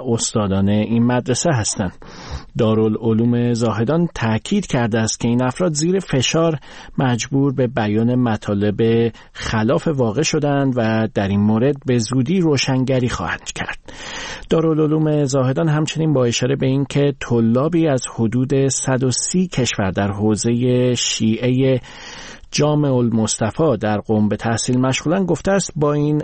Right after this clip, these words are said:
وجود رسانه‌های حکومتی در مورد تعدادی از طلاب اهل سنت که به مدارس دینی همکیشان خود مراجعه می‌کنند حساسیت نشان می‌دهند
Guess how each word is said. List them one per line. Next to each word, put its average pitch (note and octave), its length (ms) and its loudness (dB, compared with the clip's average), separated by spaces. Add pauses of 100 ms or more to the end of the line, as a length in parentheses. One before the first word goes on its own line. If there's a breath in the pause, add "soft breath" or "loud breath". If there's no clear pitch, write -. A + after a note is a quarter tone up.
وجود D3 600 0 (880 loud breath)
رسانه‌های C#3+ 560 2
حکومتی D3 540 0
در F3+ 220 2
مورد C3 360 0
تعدادی D#3 680 0
از D#3 320 0
طلاب A2+ 500 2
اهل B2+ 380 0
سنت C3+ 440 0
که D#3+ 120 -4
به C3 120 2
مدارس A#2+ 600 0
دینی C#3 760 2
همکیشان B2 800 0
خود A#2 260 -2
مراجعه A#2 440 0
می‌کنند D#3 500 0
حساسیت C#3 720 -2
نشان D#3 300 0
می‌دهند D3 560 0